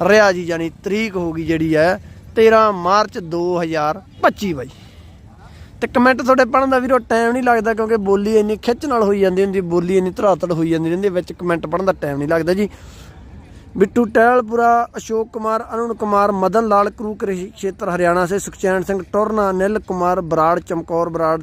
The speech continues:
ਸਾਹਿਬ, ਕੀ ਹਾਲ ਚਾਲ ਆ ਬਾਈ? ਜਸਪਾਲ ਖੋਸਲਾ, ਬੱਬੂ ਬਿੱਕਰ ਸਿੰਘ, ਸਤਨਾਮ ਸਿੰਘ, ਸ਼ੁਕਰ ਅੱਜ ਤੂੜੀ ਦਾ ਰੇਟ ਕਹਿੰਦੇ ਚਾਰ, ਤਿੰਨ ਸੌ ਚਾਲੀ ਰੁਪਈਏ ਲੱਗਿਆ ਜੀ।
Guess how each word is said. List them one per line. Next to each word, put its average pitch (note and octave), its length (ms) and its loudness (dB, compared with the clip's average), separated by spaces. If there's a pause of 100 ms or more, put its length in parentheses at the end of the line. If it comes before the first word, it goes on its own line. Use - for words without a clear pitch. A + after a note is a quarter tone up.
ਸਾਹਿਬ, F3 280 0
ਕੀ F3 240 -4
ਹਾਲ D#3 140 -2
ਚਾਲ D#3 220 -2
ਆ D#3+ 60 2
ਬਾਈ? E3 300 0 (680)
ਜਸਪਾਲ F3+ 440 0
ਖੋਸਲਾ, F3+ 340 -2
ਬੱਬੂ F3+ 300 -4
ਬਿੱਕਰ F3+ 380 -2
ਸਿੰਘ, A3 380 0
ਸਤਨਾਮ G#3 520 -2
ਸਿੰਘ, G#3 200 -4
ਸ਼ੁਕਰ C4 420 0
ਅੱਜ G#3 120 -4
ਤੂੜੀ F#3+ 300 -6
ਦਾ F#3 120 4
ਰੇਟ E3+ 160 -2
ਕਹਿੰਦੇ E3+ 300 -4
ਚਾਰ, C#3+ 420 -2
ਤਿੰਨ F#3 420 -2
ਸੌ F#3 160 -6
ਚਾਲੀ D#3 320 0
ਰੁਪਈਏ D3+ 320 -2
ਲੱਗਿਆ F3+ 300 0
ਜੀ। B2+ 120 -12